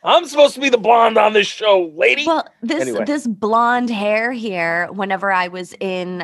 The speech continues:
Speaker 2: uh, Cancun, I forgot that, like, that East Coast or, like, that humidity that comes out, I straightened my hair and it was like,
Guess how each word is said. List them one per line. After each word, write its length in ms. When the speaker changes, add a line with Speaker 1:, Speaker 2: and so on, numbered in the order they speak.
Speaker 2:
uh, 240
Cancun, 720
I 120
forgot 540
that, 140
like, 180
that 240
East 380
Coast 560
or, 80
like, 160
that 160
humidity 880
that 160
comes 320
out, 320
I 140
straightened 720
my 160
hair 440
and 100
it 100
was 160
like, 200